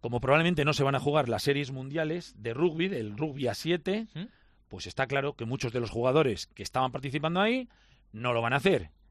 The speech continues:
Speaker 1: Muchos van a volver a casa. Te confirmo que hay uno que va a volver a casa. Hay un quesero que va a jugar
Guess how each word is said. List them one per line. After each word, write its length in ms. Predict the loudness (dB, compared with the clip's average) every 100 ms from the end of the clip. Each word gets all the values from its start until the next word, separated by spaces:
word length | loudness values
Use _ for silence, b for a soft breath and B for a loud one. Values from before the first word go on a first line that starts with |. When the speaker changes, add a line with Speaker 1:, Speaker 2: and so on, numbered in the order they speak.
| -16
Speaker 1:
Muchos 300 | -12 -6 -4
van 120 | -2
a 40 | -2
volver 200 | 0 -2
a 60 |
casa. 340 | -2 -8 -12 -16 _ _ _ _
Te 120 | -12
confirmo 520 | -6 0 2 2 0 0
que 80 | 0
hay 120 | 4
uno 180 | 4 2
que 80 | 2
va 60 | 2
a 40 |
volver 180 | 2 2
a 60 |
casa. 340 | 2 0 -2 -8
Hay 160 | -4 -4
un 100 | -4
quesero 380 | -4 -2 -2 -2
que 100 | -4
va 120 | -4
a 40 |
jugar 460 | -4 -4 0 0 0